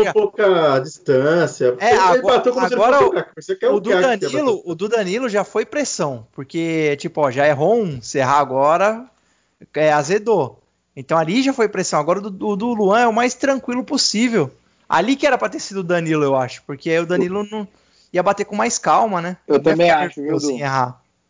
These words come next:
Speaker 3: Se o Danilo bate
Speaker 2: Pode
Speaker 3: aquele
Speaker 2: ser.
Speaker 3: quarto pênalti, eu acho que ele faria. Ele já, ele já tava tremendo de medo, cara. Ele demorou uma era.
Speaker 1: É, então,
Speaker 3: Ele
Speaker 1: por-
Speaker 3: caiu na pilha do Diego Alves, porque o, o, o juiz não apitou. Foi o Diego Alves que saiu do gol falando alguma coisa.
Speaker 1: É.
Speaker 3: Se ele corre, se ele corre e, e bota a bola dentro do gol,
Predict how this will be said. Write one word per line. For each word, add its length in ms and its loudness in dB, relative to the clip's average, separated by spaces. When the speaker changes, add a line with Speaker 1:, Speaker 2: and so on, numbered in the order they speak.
Speaker 3:
Se 140 -10
o 40 -4
Danilo 360 0
bate 240 0
Speaker 2:
Pode 60 -4
Speaker 3:
aquele 240 -2
Speaker 2:
ser. 40 -12
Speaker 3:
quarto 340 -2
pênalti, 360 -6
eu 80 -2
acho 80 -12
que 60 -6
ele 100 -2
faria. 360 -2
Ele 140 -6
já, 240 2
ele 140 0
já 160 -2
tava 200 -2
tremendo 380 -2
de 100 -4
medo, 320 0
cara. 240 0
Ele 120 0
demorou 560 0
uma 260 2
era. 400 2
Speaker 1:
É, 240 0
então, 300 2
Speaker 3:
Ele 100 0
Speaker 1:
por- 80 -6
Speaker 3:
caiu 380 2
na 160 -4
pilha 280 0
do 140 -8
Diego 320 0
Alves, 240 -4
porque 300 -8
o, 40 0
o, 420 -2
o 40 4
juiz 340 2
não 140 -4
apitou. 580 2
Foi 120 -4
o 40 0
Diego 240 0
Alves 220 0
que 100 -14
saiu 400 0
do 140 -6
gol 240 4
falando 380 -2
alguma 240 -4
coisa. 160 4
Speaker 1:
É. 200 4
Speaker 3:
Se 100 -4
ele 160 -4
corre, 380 2
se 120 -10
ele 140 -8
corre 260 -4
e, 300 -8
e 140 -10
bota 440 0
a 100 -2
bola 260 2
dentro 200 -4
do 80 -4
gol, 360 0